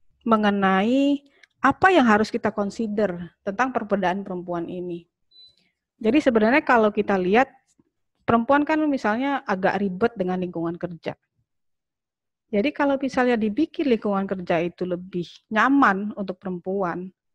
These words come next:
artinya lingkungan kerja itu akan menjadi lingkungan kerja yang nyaman untuk semua. Kalau cewek nyaman di satu lingkungan kerja, semua orang akan nyaman di lingkungan kerja itu.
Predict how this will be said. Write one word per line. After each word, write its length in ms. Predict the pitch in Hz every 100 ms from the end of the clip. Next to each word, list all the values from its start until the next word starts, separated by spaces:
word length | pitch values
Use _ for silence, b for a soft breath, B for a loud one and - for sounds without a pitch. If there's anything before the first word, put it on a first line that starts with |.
| 208
artinya 400 | 208 226 240 320
lingkungan 400 | 285 233 220 214
kerja 240 | 190 190
itu 240 | 190 -
akan 380 | 277 254 240 226
menjadi 420 | 202 180 190 269
lingkungan 320 | 285 233 220 208
kerja 320 | 190 226 254
yang 240 | 226 202 - -
nyaman 480 | 233 190 185 269 254
untuk 160 | -
semua. 400 | 247 233 233 170 - _ _ _ _ _ _ _
Kalau 320 | 208 196 196 196 _ _ _
cewek 320 | - 226 226 269
nyaman 400 | 330 381 269 214
di 80 |
satu 160 | 220 214
lingkungan 320 | 208 202 202
kerja, 320 | 208 226 175 - _ - -
semua 320 | 254 240 233
orang 160 | 294
akan 160 | 302 226
nyaman 300 | 202 220 214
di 80 | 180
lingkungan 280 | 180 185 180
kerja 240 | 175 175 175
itu. 240 | - 170